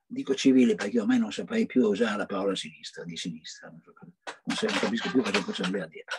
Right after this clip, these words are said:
ma no, invece saprei cosa voleva dire sinistra del movimento di classe, sinistra del movimento operaio, sinistra di classe, ma insomma, lasciamo stare. E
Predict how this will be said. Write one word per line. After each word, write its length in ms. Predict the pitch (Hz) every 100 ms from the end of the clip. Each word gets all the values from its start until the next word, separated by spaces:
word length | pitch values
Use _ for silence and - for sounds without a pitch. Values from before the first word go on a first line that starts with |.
| -
ma 200 | 185 233 - _ _ _ _ -
no, 120 | - -
invece 340 | - - 131 -
saprei 300 | - - 107
cosa 240 | - 92
voleva 240 | 87 87
dire 380 | 87 110 120 - _ _ _ _ _
sinistra 540 | - 98 104 123 - 90
del 200 | 98 101
movimento 480 | 95 90 104 -
di 100 | 87
classe, 480 | - 80 78 - - _
sinistra 420 | - - 104 123
del 80 | 92
movimento 320 | 90 92 104
operaio, 360 | - - 110 92
sinistra 320 | - 113 98
di 80 | 87
classe, 360 | 101 - - -
ma 120 | -
insomma, 220 | - -
lasciamo 240 | - - -
stare. 260 | 247 - _ _ - - - _ -
E 280 | 214 226